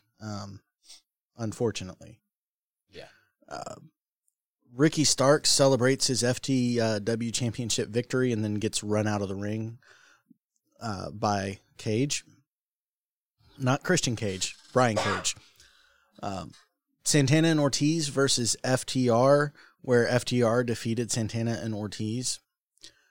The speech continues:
Speaker 1: We, um, get the I W, I W G P United States Championship match, Lance Archer versus,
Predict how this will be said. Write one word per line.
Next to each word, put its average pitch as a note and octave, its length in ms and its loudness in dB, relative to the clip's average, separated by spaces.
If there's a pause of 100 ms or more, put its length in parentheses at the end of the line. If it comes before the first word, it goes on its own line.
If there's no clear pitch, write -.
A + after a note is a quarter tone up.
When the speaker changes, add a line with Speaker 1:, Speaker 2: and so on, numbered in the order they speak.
(400)
Speaker 1:
We, B2+ 720 2
um, A2 640 2 (1300)
get D3+ 240 0
the B2 280 0
I C#3 200 2
W, C#3+ 600 -2 (100)
I C#3+ 200 6
W D3 320 2
G A#2+ 240 0
P A#2+ 160 -6
United A#2 560 -2
States - 340 0
Championship B2 560 -2
match, G2+ 360 -6
Lance B2+ 300 -2
Archer C3 400 0
versus, A2+ 680 -2